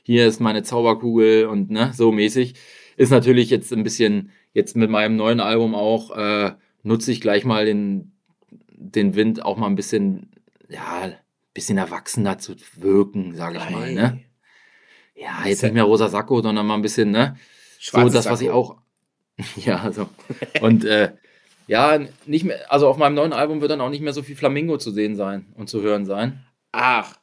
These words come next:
Speaker 1: Ja,
Speaker 2: Also du
Speaker 1: ja,
Speaker 2: bist
Speaker 1: das
Speaker 2: jetzt
Speaker 1: ist ein
Speaker 2: echt
Speaker 1: bisschen
Speaker 2: alt. Also was nicht alt, aber du weißt, was ich meine. Du hast, du bist gereift.
Speaker 1: Ja.
Speaker 2: Und das wäre bei mir genauso.
Speaker 1: Ja.
Speaker 2: Also, ne?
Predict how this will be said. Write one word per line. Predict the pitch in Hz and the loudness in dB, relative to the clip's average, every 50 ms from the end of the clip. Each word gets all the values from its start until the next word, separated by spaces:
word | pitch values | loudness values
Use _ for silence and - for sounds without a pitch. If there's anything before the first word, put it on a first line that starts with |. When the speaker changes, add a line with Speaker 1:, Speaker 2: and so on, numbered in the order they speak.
| _ _ _ _ _ _ _ _ _ _ _ _ _ _ _ _ _ _ _ _ | _ _ _ _ _ _ _ _ _ _ _ _ _ _ _ _ _ _ _ _
Speaker 1:
Ja, | 98 98 101 104 | -6 -2 0 2
Speaker 2:
Also | 113 123 127 127 | 2 2 4 2
du | - | 2
Speaker 1:
ja, | |
Speaker 2:
bist | 127 | 2
Speaker 1:
das | 113 | 2
Speaker 2:
jetzt | 113 - | 0 0
Speaker 1:
ist | - | -2
ein | |
Speaker 2:
echt | 165 - | -2 -2
Speaker 1:
bisschen | 135 - - 185 | -2 -4 -2 0
Speaker 2:
alt. | 185 135 98 - - _ | 0 0 0 -4 -12 _
Also | - 117 117 127 | -6 -6 -4 -2
was | 117 123 120 120 | -4 -4 -4 -4
nicht | 151 143 143 - | -10 -10 -6 -2
alt, | 120 139 135 120 | -2 0 0 -2
aber | 110 107 | -4 -6
du | 107 110 | -6 -4
weißt, | 127 135 131 | -4 -6 -6
was | 135 110 | -8 -10
ich | 95 | -8
meine. | 117 123 120 | -8 -8 -6
Du | 113 107 | -6 -8
hast, | 123 123 - _ 107 | -8 -10 -12 _ -12
du | 117 113 | -10 -10
bist | 139 151 - | -10 -6 -4
gereift. | 131 117 110 113 101 110 | -4 -2 0 -2 0 2
Speaker 1:
Ja. | 104 107 110 | 2 2 2
Speaker 2:
Und | 113 | 2
das | 113 | 0
wäre | 180 185 175 | 0 2 2
bei | 160 160 | 2 0
mir | 180 175 | -2 -4
genauso. | 180 170 180 175 131 101 76 - _ _ _ _ _ _ _ _ _ _ _ _ _ _ | -4 -4 -4 -6 -6 -8 -14 -14 _ _ _ _ _ _ _ _ _ _ _ _ _ _
Speaker 1:
Ja. | - 101 113 127 | -2 2 2 4
Speaker 2:
Also, | 123 117 110 - - - - _ _ _ _ _ _ _ _ _ | 4 2 0 -2 -2 -12 -20 _ _ _ _ _ _ _ _ _
ne? | 101 110 123 139 | -6 -6 -6 -6